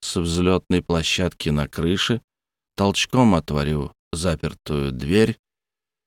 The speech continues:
все так же спиной вперед подойду к раковине, выну оттуда стопку грязных тарелок, усядусь перед нею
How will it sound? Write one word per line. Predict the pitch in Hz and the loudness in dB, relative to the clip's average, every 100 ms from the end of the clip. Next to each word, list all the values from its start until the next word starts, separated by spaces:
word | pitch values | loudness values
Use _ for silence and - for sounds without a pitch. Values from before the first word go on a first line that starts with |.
| _ _ _ _ _ | _ _ _ _ _
все | - 131 | 0 2
так | 139 139 120 | 4 4 4
же | 120 | 2
спиной | 113 - 110 107 120 101 | 0 2 4 6 6 2
вперед | - 98 95 104 113 - - - | -2 -2 2 2 0 -4 -18 -6
подойду | 85 69 69 101 | -4 -2 -2 -2
к | 87 - | -2 -4
раковине, | 85 113 - 113 110 92 | 0 0 0 2 2 2
выну | 101 90 | 2 0
оттуда | 87 - 95 87 | -2 -2 -2 -2
стопку | - 101 - 95 | 0 -2 -2 -4
грязных | 85 92 87 95 - | 0 0 0 -2 -4
тарелок, | 87 90 208 107 - | -4 0 0 0 -4
усядусь | 90 - 95 95 - | -4 0 0 0 -2
перед | - 87 87 | -2 -2 0
нею | 92 90 87 | 0 2 0